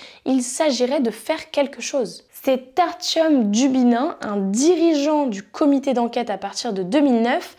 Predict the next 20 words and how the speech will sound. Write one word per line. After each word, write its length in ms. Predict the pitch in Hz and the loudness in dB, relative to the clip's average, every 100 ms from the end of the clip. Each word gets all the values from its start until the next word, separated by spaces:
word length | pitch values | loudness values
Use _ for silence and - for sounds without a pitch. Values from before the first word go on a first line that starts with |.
| - - - | -20 -20 -12
qui 180 | - 254 | -2 2
récupère 600 | 240 320 - - 240 214 | 2 0 -2 0 2 4
l'affaire 420 | 220 220 285 285 | 2 0 -4 0
et 100 | 226 | -2
prolonge 680 | 220 - - 330 311 294 226 | -2 -8 2 4 4 0 0
les 120 | 214 | -2
recherches 440 | 202 - 311 320 | -2 -4 -4 -2
de 100 | 240 | -4
ses 200 | 240 294 | -4 -6
prédécesseurs. 1000 | 285 - - 262 269 233 202 - - - _ | -8 -8 -2 -2 -2 -6 -12 -14 -16 -20 _
Ils 140 | 277 240 | 0 2
connaissent 360 | 285 277 285 | 2 2 2
maintenant 280 | 269 262 277 | -2 -2 0
le 160 | 262 233 | 2 2
lieu 180 | 233 | 2
approximatif 800 | 262 262 247 240 247 240 240 233 | 0 0 -6 -4 -2 -2 -4 -6
de 120 | 202 | -4
résidence 580 | 202 190 185 180 175 180 | -4 -6 -8 -8 -12 -8
du 160 | 190 240 | -4 -2
tueur, 480 | - 294 294 302 | 0 0 0 -4